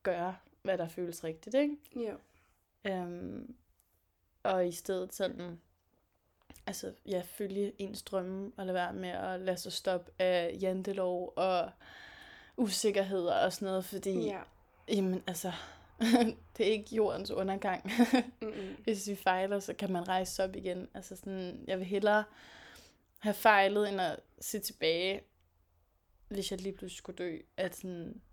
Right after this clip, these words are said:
Speaker 1: at jeg ikke fik ture at gøre alle de ting.
Speaker 2: Ja.
Speaker 1: Øhm, og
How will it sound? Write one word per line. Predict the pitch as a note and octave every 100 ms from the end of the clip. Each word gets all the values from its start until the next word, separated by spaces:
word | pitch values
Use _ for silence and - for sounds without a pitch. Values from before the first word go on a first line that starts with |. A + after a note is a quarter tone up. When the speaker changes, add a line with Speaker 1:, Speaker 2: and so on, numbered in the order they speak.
| - -
Speaker 1:
at | G3 F#3+
jeg | E3
ikke | E3+ - - _ -
fik | F#3+ -
ture | - G3 G3
at | F3+
gøre | F3+ D3+
alle | C#3+
de | C#3+
ting. | E3 - F3 - _ _ _ -
Speaker 2:
Ja. | A#3 G#3+ G#3+ - - - - - - -
Speaker 1:
Øhm, | F#3+ F3 F3 F3+ G3+ - - - _ - -
og | G3